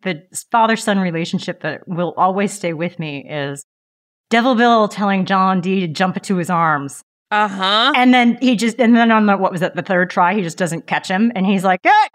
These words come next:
Speaker 1: can't trust me." <laughs>
Speaker 2: That's life.
Speaker 1: Oh my God. <laughs> Sorry, what are you, like, three? <laughs> Like, I know.
Speaker 2: Yeah, that's, that's terrible.
Speaker 1: Oh, Devil
Speaker 2: Terrible.
Speaker 1: Bill.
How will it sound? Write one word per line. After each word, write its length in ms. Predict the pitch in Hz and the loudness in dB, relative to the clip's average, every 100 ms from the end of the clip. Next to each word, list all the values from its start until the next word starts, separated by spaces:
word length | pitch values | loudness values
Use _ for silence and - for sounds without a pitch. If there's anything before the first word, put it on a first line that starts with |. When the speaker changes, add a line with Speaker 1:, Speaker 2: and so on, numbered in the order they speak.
| - | -2
Speaker 1:
can't 240 | 370 370 | 0 0
trust 260 | - 359 359 | 0 0 2
me." 480 | 403 370 339 277 226 - 359 | 2 4 4 2 -4 -6 -4
<laughs> 200 | 349 254 | -4 -2
Speaker 2:
That's 260 | 233 254 | -2 0
life. 420 | 302 320 330 302 320 | 0 2 2 0 0
Speaker 1:
Oh 120 | 294 | 0
my 180 | 359 392 285 | 2 2 2
God. 1400 | 311 392 427 285 269 - - - 311 - 339 - 359 - | 2 4 4 2 -2 -4 -8 -4 -4 -2 -2 -2 -8 -8
<laughs> 0 | _ _ _ _ _ _ _ - | _ _ _ _ _ _ _ -4
Sorry, 380 | - 415 392 349 | 2 4 4 4
what 120 | 349 | 4
are 40 | |
you, 120 | 330 294 | 4 4
like, 220 | 277 277 | 0 0
three? 460 | 294 311 330 381 | 2 4 4 2
<laughs> 40 | 370 | 2
Like, 200 | 302 - | 2 0
I 460 | - - - 294 - 294 | -4 -4 -2 -4 -2 -2
know. 600 | - - - - 320 - _ - | -2 -2 -4 -2 -4 -6 _ -10
Speaker 2:
Yeah, 340 | 196 226 180 | 0 2 2
that's, 520 | 175 220 - - - - _ _ _ _ _ _ - | 0 -2 -2 -10 -14 -18 _ _ _ _ _ _ -12
that's 240 | 185 - | -12 -12
terrible. 420 | - 160 151 147 247 | -12 -10 -10 -2 2
Speaker 1:
Oh, 260 | 220 196 | 4 2
Devil 300 | 175 170 151 | 0 -2 -4
Speaker 2:
Terrible. 340 | 311 160 156 | -4 -2 -2
Speaker 1:
Bill. 140 | 156 | -4